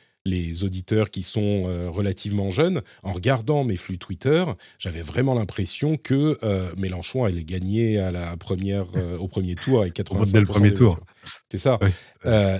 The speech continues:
Speaker 1: et, et parce que
Speaker 2: Un
Speaker 1: vraiment,
Speaker 2: peu,
Speaker 1: dans
Speaker 2: un
Speaker 1: mon
Speaker 2: peu à la
Speaker 1: flux
Speaker 2: ma-, un peu à la Maduro, en fait, donc finalement, on a, on a
Speaker 1: <laughs>
Speaker 2: bouclé.
Speaker 1: Mais, mais, mais un peu, tu vois, le, le, en regardant mon univers Twitter, euh, c'est vraiment pas le même monde. Et je le sais, tu vois, c'est pas comme si, euh,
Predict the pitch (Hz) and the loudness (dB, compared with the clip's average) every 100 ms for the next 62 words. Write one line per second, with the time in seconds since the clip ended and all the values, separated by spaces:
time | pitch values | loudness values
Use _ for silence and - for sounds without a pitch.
0 | - 117 110 117 104 - 101 139 123 101 | 0 2 2 0 0 2 4 8 8 8
1 | 98 107 110 98 101 139 113 95 123 113 | 8 8 10 10 8 6 4 4 8 10
2 | 104 107 107 110 120 90 - 85 82 87 | 10 10 10 10 8 6 2 -2 -2 -4
3 | - 87 87 101 87 82 - 156 131 85 | -2 -2 4 4 6 4 4 4 2 2
4 | 175 87 123 110 147 131 - - _ 143 | -4 0 2 4 4 2 -8 -20 _ 6
5 | - 156 147 143 214 - 156 175 143 - | 8 8 8 6 2 4 6 6 6 2
6 | 110 110 107 107 120 104 123 120 143 135 | 2 2 2 0 0 0 0 2 2 2
7 | 101 113 104 107 113 151 175 165 123 139 | 0 -2 0 2 4 6 6 6 4 4
8 | 151 143 135 131 - 98 90 143 196 190 | 4 2 2 -2 -4 -8 -2 0 0 -2
9 | 92 - - - 113 101 92 87 - 73 | -6 -12 -20 -2 2 2 0 -2 -6 -6
10 | 78 95 151 - 113 127 98 101 104 175 | -6 -2 -4 -4 -4 -2 -2 0 0 2
11 | 208 - 110 135 143 - 165 135 92 104 | 0 2 2 2 0 0 2 2 0 -2
12 | 90 104 107 92 - - 127 131 107 | -2 -2 -2 -2 -4 -2 0 4 4